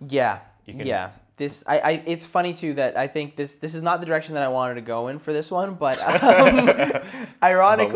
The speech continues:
Speaker 2: we're here. <laughs>
Speaker 1: yeah, we're here. But it, it makes me think of the fact that, like, you know, um, in difficult times, a lot of people turn to religion.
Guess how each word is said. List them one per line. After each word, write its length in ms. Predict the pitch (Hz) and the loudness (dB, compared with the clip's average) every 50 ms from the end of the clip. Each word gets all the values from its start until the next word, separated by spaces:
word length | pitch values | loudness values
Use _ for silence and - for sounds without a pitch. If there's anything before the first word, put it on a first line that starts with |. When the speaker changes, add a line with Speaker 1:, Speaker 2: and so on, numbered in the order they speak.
| 180 170 165 | 0 0 0
Speaker 2:
we're 40 | |
here. 280 | - 123 110 107 107 151 - - - | 0 0 -2 -2 -2 -4 -6 -8 -8
<laughs> 120 | 147 139 | -4 0
Speaker 1:
yeah, 140 | 185 190 175 | 2 4 4
we're 120 | 190 208 214 | 6 4 4
here. 180 | 254 240 202 | 4 2 0
But 160 | 175 175 185 147 | 0 0 -4 -4
it, 180 | - 190 175 - | -4 -8 -4 0
it 120 | - 214 214 | 2 2 2
makes 220 | 226 254 254 262 | 2 -2 -4 -6
me 80 | 269 240 | -10 -8
think 260 | - 190 185 180 185 | -6 -6 -6 -6 -6
of 60 | 180 | -6
the 80 | 160 160 | -6 -4
fact 320 | 160 - 139 135 139 139 | -2 0 0 0 0 -2
that, 80 | - 135 | -4 -4
like, 180 | 131 131 131 | -4 -4 -6
you 60 | 143 139 | -6 -4
know, 300 | 139 143 139 135 - - | -2 -2 -2 -2 -4 -4
um, 380 | - 123 123 123 120 123 123 127 _ _ _ _ _ _ _ _ _ _ _ _ _ _ _ _ _ _ - | -4 -2 -2 -2 -4 -6 -10 -16 _ _ _ _ _ _ _ _ _ _ _ _ _ _ _ _ _ _ -8
in 160 | - 156 160 | -6 -6 -4
difficult 460 | 156 160 180 175 - 170 - 190 185 - | -4 -4 -6 -6 -6 -6 -6 -6 -6 -4
times, 320 | 175 147 143 143 147 147 | -4 -2 -2 -2 -4 -4
a 40 | 139 | -2
lot 180 | 131 131 131 | 0 0 0
of 60 | 135 135 | -2 -4
people 240 | 139 135 - 131 | -10 -16 -16 -16
turn 220 | 123 - 135 123 123 | -14 -12 -12 -12 -12
to 120 | - - 127 | -12 -10 -8
religion. 560 | 120 113 110 110 113 123 127 147 180 196 | -8 -6 -8 -8 -10 -10 -10 -10 -12 -12